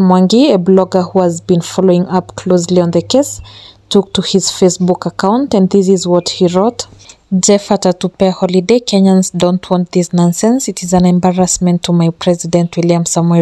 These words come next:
Ruto. I'm writing this because I am reliably informed that someone is planning to leave the country today. Akivuka boda, msahau maneno ya Jeff, na mimi pia ni kama nitahama." Well,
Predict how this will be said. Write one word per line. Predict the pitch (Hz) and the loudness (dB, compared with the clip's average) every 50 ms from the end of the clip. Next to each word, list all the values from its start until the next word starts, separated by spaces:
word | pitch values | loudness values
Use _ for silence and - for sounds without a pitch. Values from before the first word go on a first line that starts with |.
| 170 175 | 2 0
Ruto. | 175 170 - 202 220 262 269 _ _ _ - _ _ - | -2 0 0 -2 -2 -2 -2 _ _ _ -20 _ _ -6
I'm | - 185 185 190 190 | -2 2 2 2 4
writing | 196 202 208 208 - 208 196 185 | 4 2 0 0 0 0 0 2
this | 196 185 175 | 2 0 -2
because | - - 170 - - 233 262 262 - - - _ - - - - - _ - | 0 -4 -4 -2 0 0 0 -2 -2 -8 -20 _ -20 -20 -20 -20 -20 _ -2
I | 185 | 0
am | 180 185 190 180 | 2 2 2 2
reliably | 185 185 190 190 185 190 190 180 180 196 185 180 | 2 4 4 4 4 2 2 0 0 0 2 2
informed | 175 170 170 - - 190 196 214 254 285 285 - - - | 2 0 -2 -2 -2 0 0 2 2 0 -4 -6 -4 -4
that | 190 180 - | -6 -4 -4
someone | - - 196 185 185 190 185 180 | -4 -2 0 2 4 4 4 2
is | 175 - - | 0 -2 -4
planning | - - 190 180 180 180 175 170 | -4 -2 0 2 2 0 0 -2
to | - - 180 | -2 -4 -2
leave | 180 175 170 | 0 0 0
the | - 170 - - - | -2 -6 -4 -2 -4
country | 170 175 - - - 170 | -4 -2 -2 -4 -6 -6
today. | - - 175 175 185 180 214 240 277 - _ - - - - - _ _ - | -6 -6 -6 -2 2 2 2 2 0 -4 _ -20 -20 -20 -20 -20 _ _ -6
Akivuka | 180 - - 196 175 175 185 185 - 190 175 | -4 -2 -2 -2 -2 -2 -4 -2 -2 -2 -2
boda, | 175 185 180 180 208 233 254 | 0 -2 -2 0 0 0 0
msahau | 247 214 190 - 180 170 - 185 180 180 | 0 0 0 0 -4 -2 -2 -2 0 0
maneno | 175 170 170 170 170 170 170 160 | 0 0 0 0 0 2 0 0
ya | 160 160 | 0 -2
Jeff, | 170 - 185 196 240 247 - - - | -2 0 0 0 0 -2 -6 -8 -2
na | 196 180 175 | 0 2 4
mimi | 180 180 180 175 | 4 4 4 4
pia | 170 - - 180 | 2 0 0 0
ni | 175 175 170 | 0 0 -2
kama | - - 175 180 170 | -2 -2 -2 0 0
nitahama." | 165 165 160 - 165 165 - 185 190 196 196 190 185 - _ _ _ _ _ - - - - _ _ _ _ | 0 -2 -2 -2 -4 -2 0 0 0 2 2 0 -2 -4 _ _ _ _ _ -20 -20 -20 -20 _ _ _ _
Well, | - 208 202 202 | 0 0 2 2